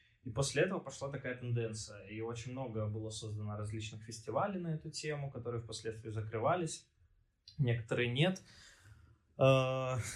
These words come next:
и, м, пришло даже к тому, что даже в России стали появляться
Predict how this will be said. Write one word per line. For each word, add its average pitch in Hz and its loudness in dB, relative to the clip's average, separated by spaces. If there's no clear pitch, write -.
и, 143 10
м, 113 4
пришло 135 4
даже 127 2
к - -12
тому, 143 8
что 131 2
даже 123 2
в 123 0
России 143 4
стали 143 2
появляться 185 2